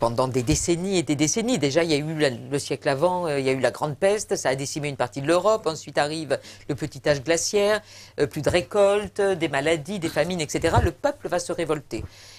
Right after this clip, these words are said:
Et donc là, on a effectivement l'invention de la sorcellerie liée au diable. Jusque-là, ni dans l'Antiquité, ni au Moyen-Âge, la sorcellerie est liée au diable. Là, on va trouver un coupable, le diable, on va lui mettre des sorciers et des sorcières, on,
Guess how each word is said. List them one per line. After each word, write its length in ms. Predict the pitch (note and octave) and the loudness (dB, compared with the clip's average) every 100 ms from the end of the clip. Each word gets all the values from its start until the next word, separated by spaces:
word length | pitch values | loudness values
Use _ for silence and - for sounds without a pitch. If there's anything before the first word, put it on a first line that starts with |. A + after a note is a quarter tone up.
| - | -2
Et 80 | E3 | 2
donc 300 | A3+ A#3+ F#3 | 2 2 2
là, 180 | B3 - | 2 2
on 180 | F3+ F#3 | -4 -2
a 100 | B3 | -2
effectivement 680 | E3 E3+ - E3+ F3 A3+ A#3+ | -4 -8 -10 -4 0 2 0
l'invention 720 | D3 G3 G#3 F#3 F#3 - A3 | 0 0 0 -2 -2 -4 -6
de 100 | G#3+ | -2
la 100 | D#3 | -2
sorcellerie 460 | D3+ E3 - E3+ A3 | -2 -4 -2 -2 -2
liée 160 | F#3+ D#3+ | -2 -4
au 80 | |
diable. 380 | C3 A2+ G#2 G#2 - _ _ _ _ | -2 -2 -2 -6 -18 _ _ _ _
Jusque-là, 540 | C3+ C3 C3+ B2 D#3+ F#3+ | -8 -2 0 2 2 0
ni 160 | D#3+ | -2
dans 120 | D3 | -2
l'Antiquité, 680 | C#3 C3+ - C3+ C3+ - D#3+ | -2 -4 -8 -14 -14 -4 -2
ni 120 | D#3 C#3+ | -2 -4
au 60 | |
Moyen-Âge, 580 | B2+ A#2+ C3 C#3+ F#3+ F#3 - _ - _ - | -4 -2 -2 2 2 0 -10 _ -20 _ -6
la 80 | C3 | -4
sorcellerie 580 | B2+ - B2+ C3 E3+ | -4 0 0 0 -2
est 60 | C#3+ | -2
liée 240 | B2+ B2 | -2 -2
au 120 | D#3+ C#3+ | -2 -2
diable. 360 | A#2+ - - - - | -4 -4 -6 -20 -2
Là, 220 | E3 G#3 A3 | 0 2 0
on 80 | D#3+ | -4
va 80 | C#3+ | -6
trouver 240 | - D3+ | -6 -6
un 60 | C#3 | -6
coupable, 480 | D#3 D3+ C3+ A#2+ A2 | -6 -2 0 0 -6
le 80 | |
diable, 340 | C3+ D#3+ G#3+ F3+ | -4 0 0 0
on 40 | |
va 100 | C#3 | -2
lui 140 | C#3 C#3 | -2 -4
mettre 160 | C3 | -6
des 60 | B2+ | -6
sorciers 280 | C3 G#2+ A2+ | -8 -8 -8
et 40 | |
des 100 | G2+ | -6
sorcières, 400 | - - - A3 | -6 -4 0 0
on, 100 | G3+ | 0